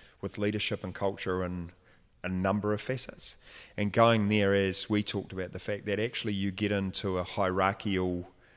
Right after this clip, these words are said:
structure of authority that's deemed to be leadership. So, you know, you get captains, coaches, um,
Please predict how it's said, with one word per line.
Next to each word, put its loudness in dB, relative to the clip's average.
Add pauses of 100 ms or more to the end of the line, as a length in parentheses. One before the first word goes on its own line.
(160)
structure 0 (320)
of 0
authority 2 (340)
that's -2
deemed 2
to -6
be -4
leadership. -4
So, 2
you 4
know, 2
you 0
get -6
captains, -4
coaches, -6 (420)
um, -6